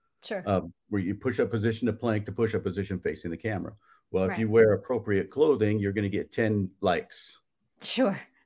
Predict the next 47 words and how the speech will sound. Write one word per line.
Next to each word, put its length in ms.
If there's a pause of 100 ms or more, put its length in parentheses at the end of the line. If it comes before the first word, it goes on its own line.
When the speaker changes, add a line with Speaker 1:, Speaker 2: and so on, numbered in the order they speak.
(160)
Speaker 2:
Now, 300
if 100
you're 140
a 60
female 300
and 80
you 80
wear 180
a 40
loose 220
shirt, 280
you're 120
gonna 160
get 340 (380)
ten 240
thousand 540
likes. 480 (380)
And 120
if 120
you 120
wear 180
Speaker 1:
Uh-huh. 80
Speaker 2:
something 440
sexy 360
under 160
there, 140
you'll 180
get 160
a 60
hundred 520
thousand 400
likes 400
just 220
like 200
that. 200
So, 220 (520)
and 280 (320)
a 40
hundred 360
thousand 560
adults, 560
especially 420
on 140
a, 80
on 160
a 20
kid, 500